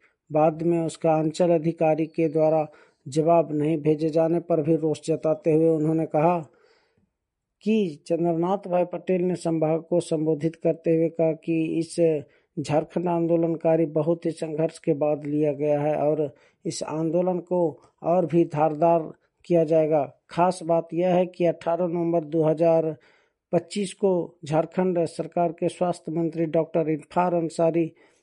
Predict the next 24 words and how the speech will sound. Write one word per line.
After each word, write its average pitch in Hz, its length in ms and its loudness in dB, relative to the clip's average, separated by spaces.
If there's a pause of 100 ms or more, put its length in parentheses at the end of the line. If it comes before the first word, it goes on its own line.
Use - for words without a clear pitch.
(200)
विष्णुगढ़ 175 680 -2
प्रखंड 170 500 -4
के 175 160 0
नवादा 156 460 2
पहुंचेंगे, 165 680 -2 (340)
जहां 165 300 0
पर 175 460 -4 (1400)
विभिन्न 190 420 4
मांगों 180 400 0
को 185 200 -4
लेकर 175 400 -2
एक 165 240 -2
पत्र 180 240 -4
सौंपा 160 400 -4
जाएगा। 175 420 0
उनसे 165 380 -4 (340)
यह 160 160 0
बात 151 340 -2
रखी 175 320 -10
जाएगी 170 380 0
कि 165 180 -6
झारखंड 160 500 -4
आंदोलनकारियों 160 880 -2
को 175 340 -6